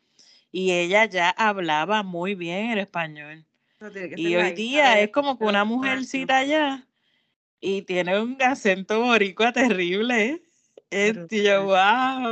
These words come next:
Speaker 1: "Wow". <laughs>
Speaker 2: Qué brutal, de verdad, mano, es
Speaker 1: Sí.
Speaker 2: que hay que dejar a la gente ser,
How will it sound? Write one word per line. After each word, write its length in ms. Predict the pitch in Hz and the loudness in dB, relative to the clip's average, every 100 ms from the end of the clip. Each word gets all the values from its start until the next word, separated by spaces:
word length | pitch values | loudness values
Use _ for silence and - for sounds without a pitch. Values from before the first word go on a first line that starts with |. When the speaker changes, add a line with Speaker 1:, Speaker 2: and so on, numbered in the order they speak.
| 226 | -4
Speaker 1:
"Wow". 100 | 349 427 _ - - | -8 -12 _ -6 -2
<laughs> 480 | 359 - 403 - - | 0 -2 -6 -6 -14
Speaker 2:
Qué 140 | 170 175 | -12 -10
brutal, 540 | 196 196 175 156 160 165 - | -12 -10 -10 -8 -10 -12 -14
de 140 | - 175 | -14 -12
verdad, 440 | 170 165 165 170 175 | -10 -10 -6 -4 -2
mano, 260 | 180 185 | -2 -2
es 80 | 180 | -6
Speaker 1:
Sí. 60 | 180 | -4
Speaker 2:
que 320 | 185 175 170 _ _ _ _ _ _ - | -4 -4 -8 _ _ _ _ _ _ -8
hay 100 | 185 | -8
que 160 | 185 214 | -6 -4
dejar 220 | 214 226 | 0 2
a 80 | 226 | 2
la 100 | 208 | 2
gente 260 | 190 190 202 | 0 -4 -6
ser, 840 | - 180 185 208 220 - - - | -2 2 4 6 4 2 -10 -14